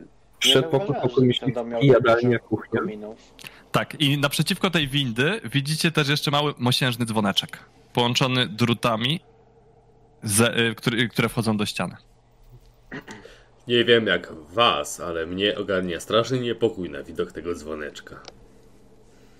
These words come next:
Speaker 2: Dzwoneczek cię niepokoi?
Speaker 4: Owszem.
Speaker 3: Dzyń,
Speaker 2: A te-
Speaker 3: dzyń, dzyń.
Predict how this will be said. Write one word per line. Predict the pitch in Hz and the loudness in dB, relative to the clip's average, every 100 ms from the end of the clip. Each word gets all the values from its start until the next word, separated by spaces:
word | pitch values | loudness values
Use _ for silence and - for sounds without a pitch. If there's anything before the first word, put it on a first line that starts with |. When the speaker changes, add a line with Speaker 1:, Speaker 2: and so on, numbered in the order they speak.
| - - - - - - _ _ _ _ - - - - - - _ - - - - - _ - - 101 | -6 -4 -6 -8 -10 -16 _ _ _ _ -20 -20 -20 -20 -20 -20 _ -18 -16 -18 -20 -20 _ -20 -18 -10
Speaker 2:
Dzwoneczek | 110 131 165 160 110 - | 0 4 4 2 -4 -6
cię | 101 | -8
niepokoi? | 95 - - 92 90 - - _ _ _ _ _ _ - | -8 -10 -10 -8 -8 -14 -20 _ _ _ _ _ _ -2
Speaker 4:
Owszem. | 113 - - - - - _ | -2 -2 -12 -16 -20 -20 _
Speaker 3:
Dzyń, | - 113 123 123 | 2 4 4 4
Speaker 2:
A | 127 | 0
te- | 127 | 0
Speaker 3:
dzyń, | 117 123 123 123 | 2 2 2 0
dzyń. | 117 127 127 127 | 2 2 2 -2